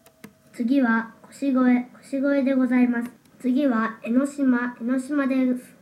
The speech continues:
次は湘南海岸公園、湘南海岸公園でございます。次は鵠沼、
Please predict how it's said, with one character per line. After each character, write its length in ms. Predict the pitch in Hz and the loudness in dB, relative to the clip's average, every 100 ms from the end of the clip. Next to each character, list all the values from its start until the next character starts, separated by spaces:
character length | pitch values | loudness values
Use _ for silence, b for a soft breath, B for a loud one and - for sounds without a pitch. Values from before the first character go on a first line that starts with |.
| - - - - | -20 -20 -20 -14
次 260 | 254 254 254 | -2 0 2
は 320 | 208 214 214 | 0 -4 -8
湘 240 | - 254 269 | -8 -2 2
南 240 | 285 285 | 2 0
海 200 | 285 277 | -2 -2
岸 240 | 269 269 262 | 0 0 0
公 220 | 254 254 | 0 2
園、 280 | 214 208 202 | 0 -4 -8
湘 220 | - 269 | -6 -2
南 240 | 285 277 285 | 0 0 0
海 180 | 285 277 | -2 -2
岸 220 | 277 277 | 0 -2
公 240 | 285 277 | -2 0
園 160 | 262 226 | 2 0
で 80 | 214 | 0
ご 100 | 208 | -4
ざ 120 | 220 | -6
い 60 | 208 | -6
ま 140 | 190 | -6
す。 180 | 214 - _ - | -8 -16 _ -10
次 220 | 240 269 | -2 0
は 260 | 233 214 208 - | 0 0 -4 -8
鵠 300 | 240 233 254 | -4 0 2
沼、 340 | 269 262 247 | 2 2 2